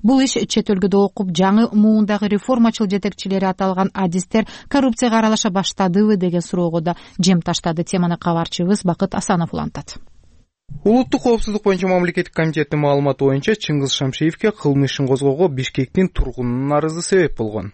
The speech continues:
Speaker 2: Аталган жаран Башкаруу академиясынын имаратындагы ашкананы ижарага алып иштетип келген. Арыздануучунун айтымында, келишим түзүүдө окуу жайдын эсебине которулган он төрт миң сом гана көрсөтүлүп, Шамшиев андан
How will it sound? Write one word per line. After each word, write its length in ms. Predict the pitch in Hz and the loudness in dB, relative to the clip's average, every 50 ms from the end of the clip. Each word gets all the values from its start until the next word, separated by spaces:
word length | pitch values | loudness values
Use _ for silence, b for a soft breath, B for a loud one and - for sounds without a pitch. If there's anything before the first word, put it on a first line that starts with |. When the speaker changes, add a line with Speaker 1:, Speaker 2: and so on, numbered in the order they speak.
| B B B | B B B
Speaker 2:
Аталган 420 | 190 208 - 233 240 233 233 233 | -4 0 2 0 2 2 2 2
жаран 240 | 220 240 262 262 220 | 2 2 2 4 2
Башкаруу 380 | 180 175 - - 185 180 175 | 2 0 0 0 0 2 2
академиясынын 680 | 175 - - 175 160 175 175 175 180 180 - - 214 196 | 0 0 0 -2 0 0 0 0 0 -2 -2 -2 0 0
имаратындагы 580 | 160 147 139 139 135 - 151 139 135 135 139 147 | 2 2 2 2 2 0 -2 0 0 0 2 0
ашкананы 480 | 143 - - - 131 120 120 117 120 117 | -2 -2 -2 -4 -2 -2 0 0 0 -2
ижарага 400 | 113 110 120 117 113 113 107 120 | -2 0 0 0 0 2 2 2
алып 240 | 156 220 - - | 2 0 -2 -2
иштетип 400 | 196 208 - - 165 135 - - | -2 -2 0 2 0 0 0 0
келген. 340 | - 120 117 110 104 92 95 - B B B B | -2 -2 -2 -2 -4 -6 -6 -14 B B B B
Арыздануучунун 760 | - 117 123 131 117 110 123 120 123 120 117 - - 127 123 | -2 0 2 2 2 2 2 2 2 2 2 0 0 2 2
айтымында, 420 | 131 143 - 175 170 139 107 98 92 | 2 2 2 0 0 0 -2 -4 -6
келишим 480 | - 120 131 139 160 165 156 - 214 196 | -2 2 2 2 4 2 2 2 0 0
түзүүдө 480 | - - 147 127 131 127 123 131 143 | 2 0 0 2 2 0 4 4 4
окуу 340 | 139 123 127 135 - - 143 | 4 6 4 2 2 0 -2
жайдын 320 | 131 139 131 131 127 131 | 0 2 0 0 0 -2
эсебине 300 | 131 - - 135 131 131 | -4 -2 0 0 0 0
которулган 560 | 127 120 135 127 - 135 135 147 170 175 151 117 | 0 0 0 0 0 -2 0 0 0 0 0 0
он 220 | 104 120 135 139 | 0 0 0 0
төрт 260 | - - 170 160 - | 2 2 0 0 2
миң 140 | - 127 113 | -2 -2 -2
сом 240 | - - 113 110 107 | -2 -2 -4 -2 -2
гана 180 | 110 110 110 | 0 -2 0
көрсөтүлүп, 560 | 107 113 110 - 120 113 - - 233 277 B B B B B B | 0 -2 -2 0 -2 -4 0 -2 -2 -2 B B B B B B
Шамшиев 580 | - - 139 135 127 - - 156 170 190 196 - | -2 0 0 0 0 0 0 2 2 2 2 0
андан 320 | 190 156 120 110 101 95 | 0 0 2 0 -2 -4